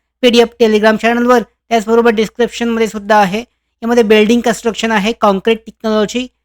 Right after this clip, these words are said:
कन्स्ट्रक्शन मॅनेजमेंट आहे, कन्स्ट्रक्शन मटेरियल्स, design and steel आरसीसी स्ट्रक्चर आहे, एन्व्हायरमेंटल सायन्स आहे, design of steel and बीसीसी स्ट्रक्चर इत्यादी सुद्धा यामध्ये आहे. कनिष्ठ अभियंता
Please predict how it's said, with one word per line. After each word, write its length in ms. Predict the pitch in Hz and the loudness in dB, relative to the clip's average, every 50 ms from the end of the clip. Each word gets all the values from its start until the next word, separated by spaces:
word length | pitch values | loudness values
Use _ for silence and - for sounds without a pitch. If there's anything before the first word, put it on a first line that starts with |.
| _ _ _ _ - | _ _ _ _ 0
कन्स्ट्रक्शन 520 | 240 220 - - 240 233 - - 233 226 | 0 0 0 0 -4 -4 -2 -2 -4 -2
मॅनेजमेंट 500 | 220 214 214 214 190 - 233 233 233 226 | -2 -2 -2 -2 -4 -4 -6 -6 -4 -2
आहे, 220 | 202 190 214 233 233 _ _ _ _ _ _ _ | -2 -2 -2 -4 -6 _ _ _ _ _ _ _
कन्स्ट्रक्शन 460 | - 226 208 - - 233 208 - 226 226 | 0 0 0 0 -2 -4 -2 -2 -2 0
मटेरियल्स, 680 | 220 208 208 202 226 220 220 226 226 214 226 214 - - _ _ _ _ - 214 | 0 0 0 0 0 0 2 2 2 2 0 0 -4 -8 _ _ _ _ -8 -6
design 360 | 226 220 190 202 214 208 208 | -4 -2 0 0 0 0 0
and 160 | 214 214 220 | -2 -2 -4
steel 380 | 202 - - - 240 233 226 226 | -6 -8 -6 -4 -2 0 0 2
आरसीसी 560 | 214 214 208 208 202 - - 190 170 - 202 | 2 2 2 0 -2 -6 -10 -14 -8 -8 -8
स्ट्रक्चर 400 | 185 - - 220 214 - - 226 | -8 -8 -10 -14 -12 -6 -4 -2
आहे, 260 | 220 208 190 214 226 233 _ _ _ _ _ _ - | -2 0 0 -2 -4 -6 _ _ _ _ _ _ -4
एन्व्हायरमेंटल 480 | 240 226 220 220 220 226 226 214 226 220 | -2 0 2 2 2 0 0 -2 -2 -4
सायन्स 460 | - - 226 202 190 196 196 - - | -2 -2 -2 -2 -2 -2 -4 -4 -6
आहे, 240 | 202 185 185 214 226 _ _ _ _ _ _ - 202 | -6 -6 -6 -6 -8 _ _ _ _ _ _ -6 -6
design 280 | 220 180 214 220 220 | -2 0 0 0 0
of 80 | 226 214 | 0 -2
steel 420 | 214 - - - 247 233 226 220 | -4 -6 -6 -2 0 2 2 2
and 80 | 208 202 180 | 0 -2 -4
बीसीसी 400 | 208 196 - - 208 - - 202 | -8 -10 -10 -10 -14 -14 -14 -16
स्ट्रक्चर 460 | - - 226 220 - - 226 226 220 214 _ _ _ _ - | -14 -12 -12 -12 -8 -4 -4 -4 -4 -4 _ _ _ _ -20
इत्यादी 400 | 226 - - 240 226 214 233 214 | -20 -6 0 0 2 2 2 -2
सुद्धा 260 | - _ - 220 214 | -4 _ -4 -2 0
यामध्ये 340 | 214 208 202 196 196 196 202 | 0 0 0 -2 -2 -2 -2
आहे. 280 | 196 185 175 196 208 208 _ _ _ _ _ _ _ _ - | -2 -2 -2 -6 -10 -12 _ _ _ _ _ _ _ _ 0
कनिष्ठ 320 | 233 226 240 214 - 254 | 0 2 0 0 2 2
अभियंता 520 | 247 240 254 254 247 247 220 240 240 190 | 2 2 4 2 2 2 2 2 2 0